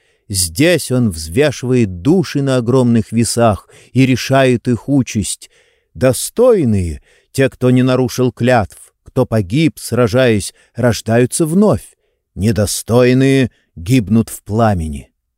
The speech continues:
А я и помыслить не могла, что живой сойду в его обиталище». Похоже, орка тоже была потрясена, но совсем по другому поводу. «Мы глубоко,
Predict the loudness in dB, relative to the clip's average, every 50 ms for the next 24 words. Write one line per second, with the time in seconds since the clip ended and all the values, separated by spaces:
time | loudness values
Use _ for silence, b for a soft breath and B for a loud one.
0 | _ _ _ _ _ _ _ _ _ _ _ -2 -2 0 2 2 2 2 2 0
1 | 0 0 0 2 2 2 2 0 -2 -2 -2 -2 -2 -2 -2 0 0 2 0 0
2 | -2 -2 0 2 2 2 2 0 -2 -8 -10 -6 -4 -4 -2 -2 -2 0 2 2
3 | 2 2 0 -2 -4 -4 -4 -2 -2 -2 -2 -4 -4 -4 -4 -6 -4 -4 -2 -2
4 | -2 -4 -6 -8 -12 -10 -8 -6 -6 -6 -8 -10 -14 -18 -20 -20 -20 -20 -20 _
5 | _ _ _ _ _ _ _ _ _ _ _ _ _ _ _ _ _ _ _ -10
6 | -10 -6 0 2 2 2 4 4 4 4 4 2 0 -2 -4 -4 -2 0 0 2
7 | 2 0 0 0 2 2 0 0 -2 -6 -8 -6 -8 -6 -6 -6 -4 -4 -4 -6
8 | -8 -10 -14 _ _ _ _ _ _ _ -6 -2 -2 0 -2 -2 -2 -4 -4 -4
9 | -4 -2 0 2 2 0 0 -2 -2 -2 0 -2 -2 -2 0 0 2 2 2 2
10 | 0 -2 _ -4 -2 -2 -2 -4 -8 -10 -10 -12 -14 -16 _ _ _ _ _ _
11 | _ _ _ _ _ _ _ _ _ _ _ _ _ _ _ _ _ _ _ -12
12 | -6 -2 0 2 2 2 2 2 2 2 2 2 2 0 0 0 2 4 4 6
13 | 6 4 2 0 -4